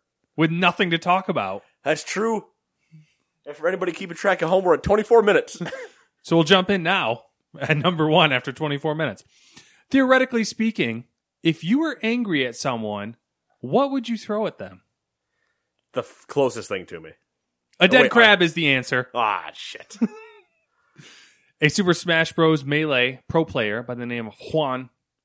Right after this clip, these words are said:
Speaker 1: Hungrybox Debidma, De-, Debidma, that's why I decided to say there, had just won a hard-fought tournament when a disgruntled spectator threw a dead crab at him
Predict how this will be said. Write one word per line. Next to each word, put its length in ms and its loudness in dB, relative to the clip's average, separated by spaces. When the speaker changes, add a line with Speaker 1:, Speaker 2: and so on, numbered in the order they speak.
Speaker 1:
Hungrybox 720 -6
Debidma, 540 -6
De-, 180 -10
Debidma, 500 -6
that's 180 -12
why 140 -16
I 40 -20
decided 340 -14
to 60 -20
say 160 -10
there, 180 -8
had 140 -4
just 320 -2
won 200 -2
a 40 -6
hard-fought 600 -4
tournament 360 -6
when 120 -6
a 80 -6
disgruntled 840 -6
spectator 680 -6
threw 180 -8
a 60 -4
dead 320 -6
crab 300 -4
at 120 -8
him 320 -10